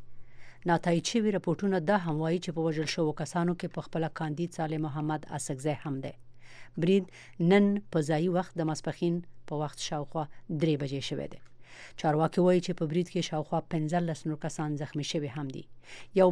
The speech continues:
بل کاندید کریم اتل هم د ښاغلي اسکزي وژل تایید کړي دي. تر دې دمه د دغه برید مسؤلیت چا په غاړه نه دی اخیستی، خو طالبانو د دوشنبې په ورځ په انتخاباتو باندې د بریدونو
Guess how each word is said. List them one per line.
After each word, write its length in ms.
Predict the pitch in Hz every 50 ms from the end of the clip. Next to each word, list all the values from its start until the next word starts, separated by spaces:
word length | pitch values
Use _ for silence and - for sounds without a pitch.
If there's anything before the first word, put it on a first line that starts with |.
| 165
بل 120 | 202 262 240 - -
کاندید 320 | 170 156 151 151 151 147 - -
کریم 240 | 170 156 160 160 156
اتل 220 | 147 - 160 151 143 120
هم 100 | - 180 185 185 180
د 100 | 170 -
ښاغلي 360 | - 156 151 143 170 175 104 - -
اسکزي 420 | 156 - - 151 135 139 143 180 185 180 - - - - - 190
وژل 280 | 170 160 139 165 147 139 -
تایید 220 | - 160 143 143 - -
کړي 180 | 156 131 131 127
دي. 60 | - - - - - - - - - - -
تر 120 | - 160 147 135
دې 80 | 151 147 143 170
دمه 200 | 180 180 185 180 175 - - - - -
د 100 | 165 -
دغه 160 | 196 175 170 156 151
برید 180 | 175 185 180 160
مسؤلیت 400 | 151 - - 147 139 151 143 - -
چا 80 | 160 143 -
په 100 | 160 143
غاړه 180 | 151 151 151 151 165
نه 60 | 180 180
دی 60 | 185
اخیستی، 360 | 170 - 202 175 - - 202 196 - - - - -
خو 100 | - 170 -
طالبانو 420 | 160 151 156 151 156 165 175 175 165
د 80 | 160 175 160
دوشنبې 380 | 233 - - 175 147 147 156 151 -
په 60 | - 147
ورځ 200 | 147 165 180 185 180 - - - - - - -
په 100 | - 190 185 185 190 190 - 165
انتخاباتو 640 | 147 147 156 - - 151 151 185 196 202 - 175 147 151
باندې 240 | 151 147 143 147 139 - - - - - - - - - - - - - 139
د 100 | 156 139
بریدونو 400 | 143 147 147 147 180 185 190 196